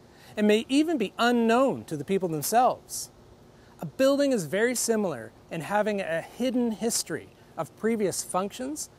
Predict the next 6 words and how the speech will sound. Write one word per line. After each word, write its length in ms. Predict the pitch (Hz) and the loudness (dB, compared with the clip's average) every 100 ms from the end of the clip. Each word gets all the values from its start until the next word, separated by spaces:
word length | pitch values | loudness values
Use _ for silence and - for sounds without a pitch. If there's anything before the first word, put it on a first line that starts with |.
| - | -12
and 200 | - 185 | -4 -4
changed 500 | - 180 160 156 - | -2 -4 -2 -4 -6
features. 760 | - - 185 - 143 - - - - - - - - - - - - - - - | -10 -6 -6 -6 -12 -12 -14 -16 -20 -20 -20 -20 -20 -20 -20 -20 -20 -20 -20 2
Even 300 | 269 311 208 | 4 6 4
more 360 | 170 202 339 285 | 4 6 6 4
hidden 420 | 214 143 98 | 4 2 0